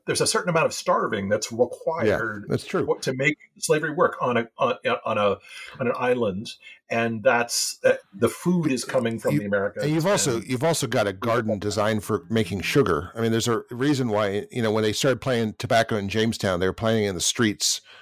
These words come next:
Speaker 2: um,
Speaker 1: Mm-hmm.
Speaker 2: because they couldn't get enough space. <laughs> The, and
Speaker 1: Right.
Speaker 2: so that those,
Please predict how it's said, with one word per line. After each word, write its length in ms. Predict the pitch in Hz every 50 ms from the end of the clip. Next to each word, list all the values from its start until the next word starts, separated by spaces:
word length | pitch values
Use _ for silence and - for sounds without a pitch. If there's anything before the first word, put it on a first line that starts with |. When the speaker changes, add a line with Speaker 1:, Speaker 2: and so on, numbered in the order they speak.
| - - _ _ - - - _ _ -
Speaker 2:
um, 300 | - 113 110 107 104 104
Speaker 1:
Mm-hmm. 180 | 101 117 107 95
Speaker 2:
because 320 | 117 107 - 123 110 98
they 100 | 110 107
couldn't 340 | - - - 139 131 113 -
get 160 | - 120 107
enough 300 | 95 98 110 104 - -
space. 600 | - - - - 135 117 92 - - - - - -
<laughs> 40 | 571 190 - - - - 156 170 175 143
The, 220 | - 139 131 127 120 -
and 160 | 123 123 127
Speaker 1:
Right. 60 | 123
Speaker 2:
so 220 | - - 139 127 127
that 260 | 117 117 113 113 - - - - - -
those, 340 | 135 135 139 127 - - -